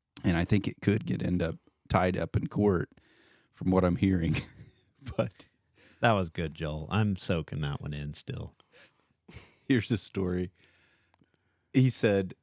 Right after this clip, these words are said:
Speaker 1: "It's okay. I'm only an honorary <laughs> K K K member." <laughs>
Speaker 2: You get a pass, Dare.
Speaker 1: He actually has a picture of him with the cross burning in the background.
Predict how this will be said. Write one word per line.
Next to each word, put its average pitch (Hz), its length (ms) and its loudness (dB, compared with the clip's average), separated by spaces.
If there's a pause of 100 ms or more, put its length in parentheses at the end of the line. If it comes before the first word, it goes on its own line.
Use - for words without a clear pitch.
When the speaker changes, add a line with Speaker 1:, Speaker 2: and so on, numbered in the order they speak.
Speaker 1:
"It's - 200 -4
okay. 135 640 -2 (100)
I'm 98 160 -2
only 110 320 0
an 95 120 0
honorary 85 720 -2
<laughs> - 0 -
K - 260 -8
K - 240 -8
K - 360 2
member." 185 380 4
<laughs> 453 60 8 (2000)
Speaker 2:
You 139 160 8
get 113 160 4
a 98 40 2
pass, 87 600 -4 (160)
Dare. 98 380 2
Speaker 1:
He 139 160 6
actually 139 400 4
has 123 160 2
a 101 80 2
picture 107 400 0
of 95 160 0
him 101 440 2
with 101 180 2
the - 80 -4
cross 101 360 2
burning 90 320 0
in 82 120 -2
the 82 60 -2
background. 85 540 -4